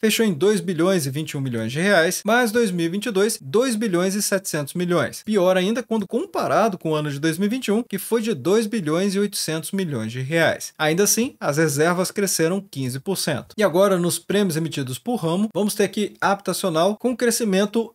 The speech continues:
excelente de nove e meio por cento. Lembrando que a habitacional tem uma representatividade muito relevante nos prêmios emitidos por ramo da Caixa Seguridade. Depois tem o Dívida, com duzentos milhões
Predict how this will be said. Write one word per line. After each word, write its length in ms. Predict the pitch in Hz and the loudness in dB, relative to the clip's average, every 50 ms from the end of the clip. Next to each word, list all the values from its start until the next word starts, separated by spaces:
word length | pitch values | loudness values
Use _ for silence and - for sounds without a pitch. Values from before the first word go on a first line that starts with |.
| _ - | _ -2
excelente 800 | 175 202 214 - - 220 190 156 151 175 185 170 139 - 123 | -2 0 0 0 0 0 0 0 0 0 -2 -2 -4 -6 -8
de 100 | 117 127 | -8 -8
nove 380 | 131 147 170 196 226 220 190 185 | -6 -4 0 0 0 0 -2 -4
e 60 | 165 | -4
meio 200 | 143 139 131 120 | -4 -4 -6 -6
por 200 | - - 214 208 | -6 -6 -6 -6
cento. 340 | - - 175 180 208 - 117 | -4 -2 -2 -2 -2 -4 -6
Lembrando 320 | 151 185 170 170 196 185 | -4 -2 0 0 0 0
que 80 | - 185 | -2 -4
a 20 | |
habitacional 480 | - - 175 - - 180 156 160 190 208 | -6 -4 -6 -6 -4 -2 0 0 0 2
tem 120 | - 208 | 2 2
uma 160 | 240 233 202 147 | 2 2 2 0
representatividade 1300 | 127 147 208 240 226 240 220 165 185 185 190 180 175 - 170 156 156 147 143 156 170 175 165 185 180 - | 0 0 -2 -2 0 -2 -2 -2 0 -2 -2 -4 -4 -6 -6 -6 -2 2 4 4 4 2 0 -2 -4 -6
muito 520 | 160 160 180 208 277 339 359 339 - 247 | -4 -2 -2 0 0 0 -2 -2 -4 -4
relevante 920 | 160 127 110 127 180 233 277 294 208 147 175 220 247 233 - - 131 113 - - | -4 -4 -2 0 0 0 0 0 -2 -2 0 0 0 0 -2 -2 -4 -6 -4 -2
nos 160 | 208 214 - | -2 -2 -2
prêmios 380 | - - 190 196 202 202 180 | -2 0 0 2 2 2 0
emitidos 420 | 196 202 190 175 - 170 165 165 - | 0 -2 -2 -2 -2 -4 -4 -6 -8
por 160 | - - 202 | -6 -4 -4
ramo 340 | 151 120 147 170 190 202 202 | -2 -2 -2 -2 0 0 0
da 160 | 185 196 185 | 0 0 -2
Caixa 360 | - - 143 123 120 - 139 | -2 -2 -2 -2 -2 -2 -4
Seguridade. 640 | - - 170 190 202 214 185 165 143 113 - - - - | -6 -4 -4 -2 -2 0 2 2 2 2 0 -2 -6 -6
Depois 380 | 160 165 170 175 208 247 240 | -6 -4 0 2 2 2 2
tem 140 | - - 156 | 0 -2 -4
o 80 | 147 147 | -4 -4
Dívida, 480 | 156 208 220 190 185 208 220 285 277 | -4 -4 -2 -2 -2 -2 -2 -4 -6
com 120 | - 170 175 | -6 -6 -4
duzentos 440 | 165 156 123 120 165 165 165 - - | -4 -2 -2 -2 -2 -4 -4 -4 -4
milhões 440 | 190 180 165 180 208 254 254 - | -2 0 0 2 0 0 -2 -6